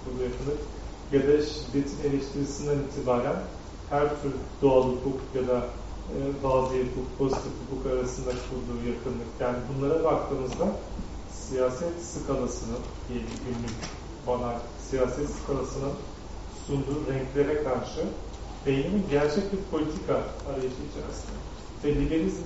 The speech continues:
birçok sahi itibariyle, e, o kadar da faşizmin <coughs> kaynaklandığı şiddetle ilişkili temellerden yoksun değil. Sadece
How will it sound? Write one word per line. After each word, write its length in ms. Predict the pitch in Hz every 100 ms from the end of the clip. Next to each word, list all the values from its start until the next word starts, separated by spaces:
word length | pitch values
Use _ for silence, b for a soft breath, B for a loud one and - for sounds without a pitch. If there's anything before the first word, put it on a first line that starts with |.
| 180
birçok 340 | 185 - 117 -
sahi 520 | - 143 139 151 170 208 147
itibariyle, 680 | - 143 127 123 127 117 202 208 - - - - -
e, 60 | 135 131 - -
o 160 | -
kadar 320 | 214 135 120 127
da 200 | 165 - - -
faşizmin 640 | - - 220 233 165 131 - 147
<coughs> 140 | 143
kaynaklandığı 840 | 147 139 143 - 147 143 139 143 139 - - - -
şiddetle 480 | - 147 151 143 131
ilişkili 760 | 131 120 - - - 139 127 147
temellerden 760 | 147 147 - 135 - 160 196 - - - -
yoksun 400 | 147 143 - 160
değil. 220 | 131 127
Sadece 640 | - 160 165 160 147 175